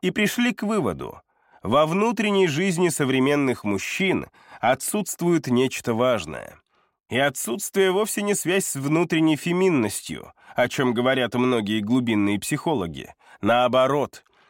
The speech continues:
представители сильного пола часто перегружены женским. Им не хватает как раз прочной связи с глубокими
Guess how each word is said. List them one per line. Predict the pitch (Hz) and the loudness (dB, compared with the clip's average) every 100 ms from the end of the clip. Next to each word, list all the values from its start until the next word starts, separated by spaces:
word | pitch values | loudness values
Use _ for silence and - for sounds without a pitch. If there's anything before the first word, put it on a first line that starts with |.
| _ - | _ -4
представители | 135 131 - 147 185 180 180 | -4 -4 -2 -2 -2 -2 -2
сильного | 147 180 175 147 131 | 0 0 2 2 0
пола | - 185 160 | 0 0 0
часто | 127 180 170 - 156 | -2 0 0 -2 -4
перегружены | - 185 180 147 151 180 180 151 165 156 | -2 0 0 0 2 2 2 2 2 2
женским. | 135 151 127 - - 57 50 _ _ - - - - | 2 2 0 -4 -10 -14 -16 _ _ -20 -20 -10 0
Им | 123 | 4
не | 139 | 4
хватает | - 139 143 139 135 | 2 0 2 0 0
как | 127 | -2
раз | 139 143 - | 0 -2 -2
прочной | 127 139 - 120 110 | -2 -2 0 -2 -2
связи | 120 143 131 | 0 0 0
с | 120 | -2
глубокими | 98 110 95 92 156 - 98 73 - | -2 -2 0 0 0 -2 -6 -8 -12